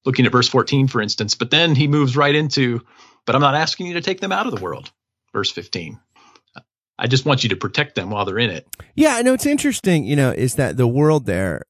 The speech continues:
Speaker 2: is not ktisis, right? Like creation, it's cosmos,
Speaker 1: Mm.
Speaker 2: which is more like what we make of, of the world animated by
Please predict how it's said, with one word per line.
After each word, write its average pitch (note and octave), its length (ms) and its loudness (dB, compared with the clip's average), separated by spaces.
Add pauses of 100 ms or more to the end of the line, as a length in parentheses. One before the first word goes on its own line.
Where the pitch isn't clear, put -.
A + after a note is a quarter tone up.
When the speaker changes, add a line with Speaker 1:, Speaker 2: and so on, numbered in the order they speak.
(240)
Speaker 2:
is A2 220 0
not B2 320 0
ktisis, A#2+ 720 0
right? G#2 280 0
Like G#2 220 -4
creation, A#2 640 -2
it's - 180 -6
cosmos, C3+ 600 2
Speaker 1:
Mm. A2+ 40 0
Speaker 2:
which A2+ 140 -2
is A#2 100 -2
more C#3+ 160 4
like G#2+ 340 0 (640)
what B2+ 340 2
we C3 220 6
make A#2+ 300 4
of, G2 400 -2
of G2+ 280 0 (140)
the A2+ 100 0
world G2+ 400 2
animated G#2+ 560 2
by F2+ 240 -2